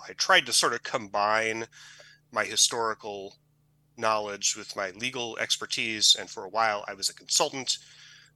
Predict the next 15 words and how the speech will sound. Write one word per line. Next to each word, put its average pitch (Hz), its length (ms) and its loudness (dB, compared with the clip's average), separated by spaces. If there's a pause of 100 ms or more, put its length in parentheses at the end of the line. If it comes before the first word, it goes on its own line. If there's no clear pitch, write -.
uh, 95 180 -10
on 104 220 -2
issues 120 320 2
of - 140 -8
climate 131 320 4
change, 107 500 -2
because 95 240 -6
during 98 260 -6
my 92 240 -8 (300)
dissertation, 110 540 -2
I 95 40 -2
became 95 300 -10
very, 95 420 -10 (200)
um, 90 260 -10 (480)
uh, 110 160 -14